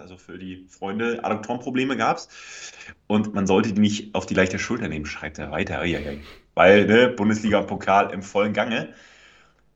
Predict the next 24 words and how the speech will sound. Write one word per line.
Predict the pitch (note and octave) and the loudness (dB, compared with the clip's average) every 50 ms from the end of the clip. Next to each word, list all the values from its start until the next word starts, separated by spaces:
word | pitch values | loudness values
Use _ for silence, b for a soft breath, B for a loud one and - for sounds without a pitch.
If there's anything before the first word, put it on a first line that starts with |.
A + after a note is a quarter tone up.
| _ | _
Äh, | - G#2+ G#2 G#2 | 0 0 2 2
dazu | G#2+ G#2 G#2+ D3+ D#3+ G2+ | 0 -2 -2 -2 -2 0
eine | G#2+ A#2+ A2+ | 0 2 2
Einschätzung | F2 A#2+ D3 D3 - D#3 D3 D3+ C#3+ C3 | 0 0 -2 -2 -4 -4 -6 -6 -6 -6
aus | A#2+ A#2 | -2 0
seiner | B2+ C3 D3 | 2 2 0
Perspektive | D3+ D#3 D3 - C#3+ C#3 C#3 - D#3 D#3+ D3+ D3+ D#3 D#3 D#3+ - | 0 -4 -6 -8 -10 -10 -8 -8 -8 -6 -4 -2 -2 -2 -2 -2
und | - G2+ A2+ A2+ | -4 -6 -6 -6
zum | - A#2+ G#2+ | -6 -6 -4
großartigen | F#2+ F#2+ A2+ B2 A#2 - - G#2+ G2+ A2+ G#2+ | -2 -2 -2 -2 0 2 2 2 2 0 -2
Leben | G2+ F#2+ F#2+ G2 A2 G#2+ | 0 0 2 2 2 0
von | G#2+ A2 G2 | -2 -4 -4
Gerd | F#2 G2 - | -4 -4 -4
Müller | D2+ G2 G2+ G2+ F2+ | -2 0 0 2 2
will | F#2 | 2
er | F#2 | 2
auch | F2+ F2+ | 0 0
ein | G2 F2 | -2 -4
paar | - F2 D2+ | -6 -8 -8
Worte | E2 F#2 - F2 | -6 -8 -8 -8
finden. | - - - D2 C#2+ - | -12 -14 -16 -18 -16 -16
Ei, | - E2 D2+ | -16 -16 -16
ei, | - - - | -16 -14 -14
ei. | - - | -16 -16